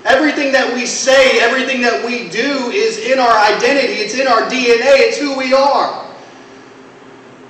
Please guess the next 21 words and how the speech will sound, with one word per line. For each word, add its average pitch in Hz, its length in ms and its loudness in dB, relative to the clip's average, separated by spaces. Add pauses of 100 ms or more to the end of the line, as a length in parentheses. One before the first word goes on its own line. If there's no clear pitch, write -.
(220)
That's - 380 -6
why 220 280 0
we're 233 180 0
in 233 80 0
a 226 60 -2
crisis. - 1040 -6 (1700)
Because 233 360 0
all 254 420 4
of 254 60 -2
those 254 260 4
different 262 460 0
things 262 320 0
that 226 280 0
we're 202 200 0
doing, 220 560 0 (1200)
we're 359 140 0
not 254 260 0
doing 294 280 0
it 226 200 2
to 190 80 -2
glorify 226 440 4